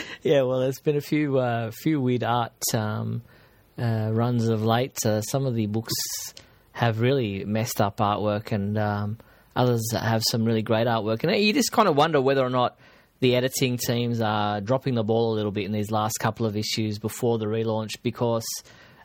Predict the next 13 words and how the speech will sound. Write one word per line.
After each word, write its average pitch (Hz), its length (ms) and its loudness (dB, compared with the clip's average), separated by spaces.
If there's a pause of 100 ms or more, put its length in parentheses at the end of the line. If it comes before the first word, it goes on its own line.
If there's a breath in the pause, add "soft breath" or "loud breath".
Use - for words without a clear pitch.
they're 120 120 -2
just 120 160 -2
not 117 140 -2
paying 120 220 0
attention, 127 460 -2
or 110 180 0
whether 110 240 0
or 110 40 -2
not 107 180 -2
they're 107 140 -2
just, 113 240 -6 (100)
you 101 200 -8 (200)
know, 113 240 -2